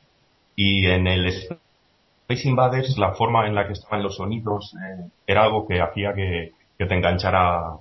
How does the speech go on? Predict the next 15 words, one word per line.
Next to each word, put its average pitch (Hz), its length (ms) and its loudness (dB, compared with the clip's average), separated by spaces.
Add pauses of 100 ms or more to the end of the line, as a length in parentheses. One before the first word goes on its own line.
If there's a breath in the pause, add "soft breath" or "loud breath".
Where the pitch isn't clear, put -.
(220)
Entonces, 104 460 -6
esa 113 260 -4
idea 117 320 4
de, 98 500 0
de 95 140 -4
cómo 107 200 0
combinaba 101 440 4
la 92 140 2
imagen 98 300 -2
y 98 40 -4
la 95 100 -2
música 95 320 -6
del 92 80 -4
Space 101 300 -12
Invaders, 104 440 -2